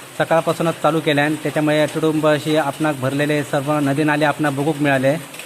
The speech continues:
बघा, संदीप मालवणकरच्या घरापर्यंत पोहोचताना तो मार्ग पूर्ण या मार्गावर पाणीच होता. त्यांना पण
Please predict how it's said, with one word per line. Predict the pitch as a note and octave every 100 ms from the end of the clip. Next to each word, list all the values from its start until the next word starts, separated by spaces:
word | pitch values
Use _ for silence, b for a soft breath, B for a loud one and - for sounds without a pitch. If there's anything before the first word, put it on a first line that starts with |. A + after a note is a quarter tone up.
| - - - - - - - - - - - - -
बघा, | C3+ C#3
संदीप | C3+ C3+ C3+ D3+ - D3
मालवणकरच्या | C#3 D3 D3 C#3+ D3+
घरापर्यंत | C3 C3 D3 D3+ D3
पोहोचताना | D3+ C#3 C#3+ C#3 D#3 C#3+
तो | D3 C#3+
मार्ग | C#3 C#3+ C#3+ D#3 C#3+ - - - - - -
पूर्ण | F3 F#3+ F#3+ F3 - - - D#3+
या |
मार्गावर | E3 D#3 D#3+ F3+
पाणीच | F3 D#3 F#3
होता. | E3 C3+ D3 E3 C3+ - - - - - -
त्यांना | D3 D#3+
पण | D#3 D#3+